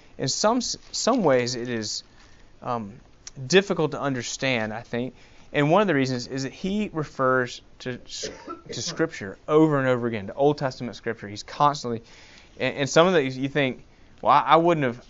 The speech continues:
I wouldn't have used that Scripture that way. I wouldn't have known that I could. I didn't think." Uh, you, you, you have to wrestle with the author of Hebrews. We don't know, um,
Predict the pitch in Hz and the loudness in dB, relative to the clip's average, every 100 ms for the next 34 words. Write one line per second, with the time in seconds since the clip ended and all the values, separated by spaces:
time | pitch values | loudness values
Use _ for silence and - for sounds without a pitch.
0 | - 151 165 135 117 120 143 151 120 113 | -8 -4 -2 -2 -4 -4 -2 -2 -4 -2
1 | 123 - - 139 - 110 104 95 92 101 | -2 -2 -8 -10 -10 -8 -6 -6 -8 -10
2 | 101 - 120 123 120 113 117 117 113 110 | -10 -8 -4 -2 -2 -2 -2 -2 0 -2
3 | 107 - 143 107 104 117 113 107 - - | -4 -4 -2 -2 -4 -4 -4 -6 -10 -10
4 | 113 - - - - - 110 113 123 - | -10 -10 -20 -20 -10 -4 -4 -4 -10 -10
5 | 127 - 139 143 127 135 151 - 113 110 | -12 -6 -6 -2 6 8 8 6 0 -2
6 | - 92 117 117 107 127 127 107 107 117 | -2 0 2 0 -6 -8 -4 -6 -4 -4
7 | 113 107 113 107 - - - 110 107 | -4 -4 -6 -6 -12 -14 -10 -8 -10